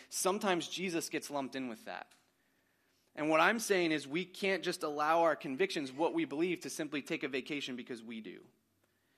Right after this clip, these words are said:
I know, and, and this is okay, like, I'm not, I'm just pointing out obvious things, but I know as a church leader that we would expect less people over the summer. And you can expect me less this summer. I will be here next week, and I'm not gonna be here for two weeks 'cause I'm going on vacation.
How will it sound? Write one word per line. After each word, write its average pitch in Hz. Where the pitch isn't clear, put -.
I 226
know, 185
and, 156
and 156
this 151
is 151
okay, 160
like, 120
I'm 143
not, 147
I'm 127
just 127
pointing 165
out 147
obvious 143
things, 131
but 135
I 165
know 151
as 143
a 139
church 156
leader 139
that 170
we 170
would 208
expect -
less 180
people 185
over 117
the 104
summer. 101
And 147
you 208
can 226
expect 196
me 208
less 139
this 123
summer. 107
I 160
will 226
be 170
here 220
next 190
week, 226
and 160
I'm 170
not 175
gonna 190
be 185
here 175
for -
two 139
weeks 127
'cause 135
I'm 131
going 135
on 139
vacation. 110